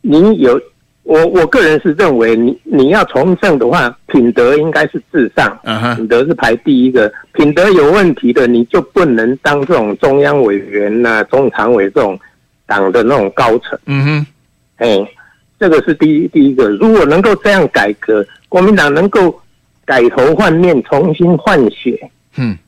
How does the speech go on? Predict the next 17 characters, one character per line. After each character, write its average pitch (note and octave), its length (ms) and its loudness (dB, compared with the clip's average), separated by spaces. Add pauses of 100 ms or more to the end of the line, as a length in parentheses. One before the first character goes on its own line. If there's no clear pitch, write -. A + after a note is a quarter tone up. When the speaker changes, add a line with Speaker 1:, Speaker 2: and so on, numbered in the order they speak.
(320)
Speaker 1:
哦， A2 400 -2
Speaker 2:
嗯 C3 120 -6
哼。 - 20 -2
Speaker 1:
然 E3 120 0
后 A3 140 2
把 B2+ 340 0
你 C#3+ 220 0 (100)
党 A2+ 520 0
的 D3 260 0 (320)
那 G3 200 0
一 F#3+ 200 2
个 C#3+ 420 0 (340)
路 B3 200 2
线 F#3+ 320 -2 (640)
一 F#3 140 -6
定 G3+ 300 2
要 F3+ 220 2